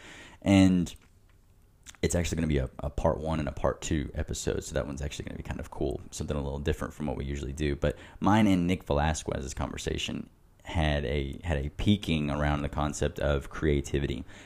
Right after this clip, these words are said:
That's kind of why I called this the Modern Day Renaissance Man episode, because Nick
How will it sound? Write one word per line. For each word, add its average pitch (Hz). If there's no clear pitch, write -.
That's -
kind -
of 71
why 69
I 67
called 76
this 71
the -
Modern 71
Day 69
Renaissance 80
Man -
episode, -
because 73
Nick 95